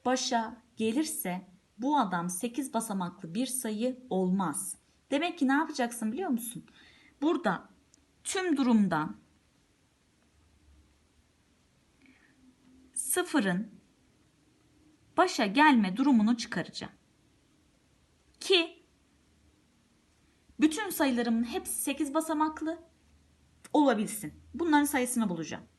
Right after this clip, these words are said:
Anlaştık mı? Tüm durum nedir? Tüm durum şu. Sekiz tane sayın var. Faktöriyel bölü. Tekrar edenler kim? Üç tane üç, yani üç faktöriyel. İki tane sıfır, yani iki faktöriyel.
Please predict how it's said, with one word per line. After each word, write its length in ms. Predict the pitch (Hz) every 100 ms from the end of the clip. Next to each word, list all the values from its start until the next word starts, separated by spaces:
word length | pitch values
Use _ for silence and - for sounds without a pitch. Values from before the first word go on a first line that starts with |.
| _ -
Anlaştık 500 | 302 349 349 294 -
mı? 100 | - - - -
Tüm 240 | 381 403
durum 280 | 381 370 302
nedir? 420 | 370 311 277 - _ _ -
Tüm 220 | 415 370
durum 180 | 254 294
şu. 340 | - 285 - - _ _ _ _ _ -
Sekiz 380 | - 311 427
tane 220 | - 285 226
sayın 360 | 214 190 196
var. 320 | 220 - - _ _ _ _ -
Faktöriyel 600 | 208 - 220 190 170 - -
bölü. 320 | 214 190 165 - - - -
Tekrar 360 | 294 339 320
edenler 480 | 320 320 320 320 320
kim? 180 | 370 359 - - -
Üç 180 | 311 311
tane 320 | - 330 320
üç, 400 | - 330 - - _ _ _ -
yani 300 | 214 202 196
üç 200 | 220 214
faktöriyel. 640 | - 240 240 262 254 262 - - _ _ _ _ - - - -
İki 200 | 240 -
tane 280 | 359 330 320
sıfır, 540 | - 320 302 311 - -
yani 300 | 208 196 180
iki 180 | 180 -
faktöriyel. 640 | 262 262 277 269 269